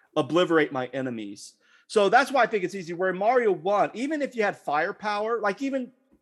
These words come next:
compared to Mario three and Mario one, if you both have firepower, in Mario one, you get hit, you go back to small Mario.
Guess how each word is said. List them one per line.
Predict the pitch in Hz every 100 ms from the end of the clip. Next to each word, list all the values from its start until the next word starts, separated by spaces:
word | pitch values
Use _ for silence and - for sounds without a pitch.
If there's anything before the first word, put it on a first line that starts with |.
| -
compared | 196 208 208
to | 185
Mario | 185 175
three | 165 185
and | 165
Mario | 156 147 156
one, | 160 139 _ -
if | 170
you | 175
both | 214 226
have | 202 -
firepower, | 202 180 - 147 139 139 151
in |
Mario | 170 226 220
one, | 190 185 160
you | 175
get | 185 160
hit, | 175 160
you | 165
go | 175
back | 165 151 -
to |
small | - 143 127
Mario. | 131 127 110 92 -